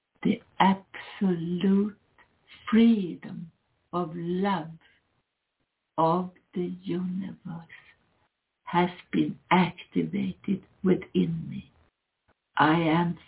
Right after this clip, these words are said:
free, free. I'm free to be well, to be happy. I'm free to be full of joy and ability, new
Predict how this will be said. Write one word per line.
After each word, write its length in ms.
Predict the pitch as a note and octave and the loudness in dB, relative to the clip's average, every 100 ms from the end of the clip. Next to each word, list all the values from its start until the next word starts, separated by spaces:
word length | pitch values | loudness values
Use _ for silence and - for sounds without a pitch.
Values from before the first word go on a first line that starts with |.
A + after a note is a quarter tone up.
| - - | -14 -2
free, 680 | G3 G3 G3 G3 G3 E3+ E3 - _ _ _ - | 4 4 4 2 -2 -6 -16 -20 _ _ _ 0
free. 600 | G3 G3 F#3 F3+ - - - _ _ _ _ _ _ _ - | 6 6 6 0 -8 -14 -20 _ _ _ _ _ _ _ 0
I'm 220 | F3 F3+ - - | 4 4 0 4
free 500 | G3+ A3+ A#3+ B3 - A#3+ | 6 8 4 0 -4 -2
to 80 | |
be 240 | G3 G3+ G3 | 0 2 0
well, 560 | E3 G3 F#3 F3+ E3 D#3+ - | 0 -2 0 0 -4 -8 -4
to 80 | F3+ | -2
be 260 | F#3+ F3 - | -2 -2 -2
happy. 480 | G#3 F#3+ - E3 - - - | -2 -2 -4 -6 -6 -6 2
I'm 260 | G3+ G3 - - | 4 2 -6 2
free 440 | A3 A3+ A#3 A#3 G#3 | 6 8 6 4 0
to 80 | |
be 200 | - E3+ E3+ - | -2 -2 -4 -6
full 280 | G3+ G3+ G3 | 2 4 4
of 160 | G#3 F#3 - G3+ | 2 -2 -2 4
joy 560 | G3+ G3+ E3+ D#3 C#3+ - _ _ _ _ _ _ _ _ _ D#3 | 6 6 4 0 -4 -12 _ _ _ _ _ _ _ _ _ -8
and 240 | D3+ D#3+ | -6 -6
ability, 960 | E3+ E3 F#3 F#3 E3+ D3+ - - F#3 _ _ _ _ F#3+ | -8 -6 -2 -2 -2 -6 -12 -14 -16 _ _ _ _ 0
new 680 | F3+ F#3+ G#3 A#3+ C4 C4+ | 4 6 6 4 0 -6